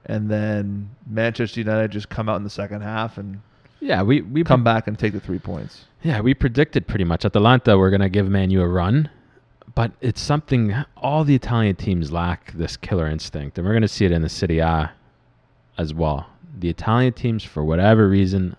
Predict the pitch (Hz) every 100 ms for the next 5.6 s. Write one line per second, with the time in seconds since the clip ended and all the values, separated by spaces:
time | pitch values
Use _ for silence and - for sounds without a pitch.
0 | - 80 87 - 95 82 76 - 78 71
1 | 82 82 80 - 92 - - 82 78 -
2 | 113 110 95 85 - 85 82 - 110 117
3 | 101 87 90 85 92 85 107 110 95 -
4 | - - - - 98 107 117 98 92 92
5 | - 104 95 110 110 110